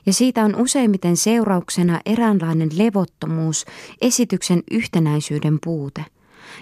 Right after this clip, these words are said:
Ja kun kirkon ikonografinen normi ei tarjoa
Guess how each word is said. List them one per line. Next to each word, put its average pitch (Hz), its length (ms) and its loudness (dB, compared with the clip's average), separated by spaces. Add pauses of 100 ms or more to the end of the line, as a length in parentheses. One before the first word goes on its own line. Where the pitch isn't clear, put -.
Ja 202 120 4
kun 226 260 2
kirkon 226 540 0
ikonografinen 175 1000 2
normi 185 440 2 (280)
ei 190 180 2
tarjoa 202 420 0